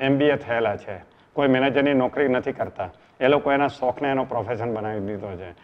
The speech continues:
મજરૂ સુલતાનપુરી એક medical doctor હતા, Practice કરતા હતા, એમાંથી ગીત લખવાનું ચાલુ કર્યું. અ, એના શોખને profession બનાવી દીધો. શેખર કપૂર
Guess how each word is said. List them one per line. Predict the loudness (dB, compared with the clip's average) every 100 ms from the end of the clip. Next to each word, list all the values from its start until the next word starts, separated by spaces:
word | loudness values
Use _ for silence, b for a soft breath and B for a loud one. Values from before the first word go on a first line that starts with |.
| b b b 0
મજરૂ | 4 6 6
સુલતાનપુરી | 6 2 6 6 6 4
એક | 4 4
medical | 2 4 6 6
doctor | 2 4 2
હતા, | 2 -2
Practice | -2 -4 0 -2 0
કરતા | -2 2
હતા, | 0 0
એમાંથી | 0 2 2
ગીત | 2 2
લખવાનું | 0 2 2 2
ચાલુ | 2 0
કર્યું. | 0 -4 -6 -8 -12 b b b _ _ _ _ _ _ _ 6
અ, |
એના | 6 6 2 0
શોખને | 2 0 0 -2
profession | 0 0 0 0 0
બનાવી | 0 0 -2
દીધો. | -4 -4 -8 -12 b b b 0
શેખર | 0 6 4
કપૂર | 6 4 4 2 2